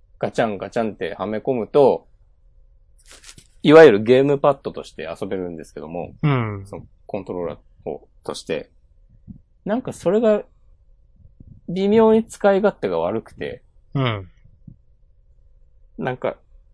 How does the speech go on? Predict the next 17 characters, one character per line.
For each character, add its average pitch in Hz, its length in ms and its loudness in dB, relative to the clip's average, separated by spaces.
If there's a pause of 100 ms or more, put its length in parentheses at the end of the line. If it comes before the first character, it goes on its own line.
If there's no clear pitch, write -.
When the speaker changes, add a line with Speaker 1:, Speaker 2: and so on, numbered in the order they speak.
(120)
Speaker 1:
ち - 200 -10
っ - 60 -20
ち - 60 -6
ゃ 330 80 0
い 240 80 -2
ん 82 80 -6
で 78 80 -10
す - 120 -16
よ。 - 100 -12 (2250)
Speaker 2:
う 120 120 -6
ん。 95 100 -12 (480)
Speaker 1:
そ - 140 -12
の 90 140 -8
一 120 160 -6 (120)
般 131 200 6
的 143 260 0
な 123 260 8